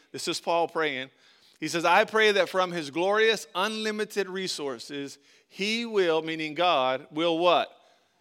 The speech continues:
"Empower you with inner strength through his Spirit." Paul's praying that for the, for, for these people, that you would have power, that God would be the one to give you power.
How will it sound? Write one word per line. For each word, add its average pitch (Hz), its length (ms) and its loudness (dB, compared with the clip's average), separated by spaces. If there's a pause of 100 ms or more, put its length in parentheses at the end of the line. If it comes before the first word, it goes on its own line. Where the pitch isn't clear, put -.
(280)
"Empower 226 720 4
you 202 720 -2 (680)
with 170 320 0
inner 214 360 0
strength 160 680 -8 (340)
through 160 220 -6
his 143 160 -6
Spirit." 113 460 -8 (1080)
Paul's 202 360 4
praying 208 340 -2
that 151 260 2 (200)
for 156 100 -6
the, 156 140 -6
for, 160 320 2
for 156 120 -4
these 180 240 -4
people, 185 260 -8
that 143 180 -2
you 226 280 -6
would 214 180 0
have 165 360 -6
power, 151 560 -8 (760)
that 151 240 0
God 196 320 2
would 190 120 -2
be 170 120 -2
the 165 140 -4
one 160 340 -8 (300)
to 151 120 -10
give 139 220 -4
you 147 140 -4
power. 98 480 -6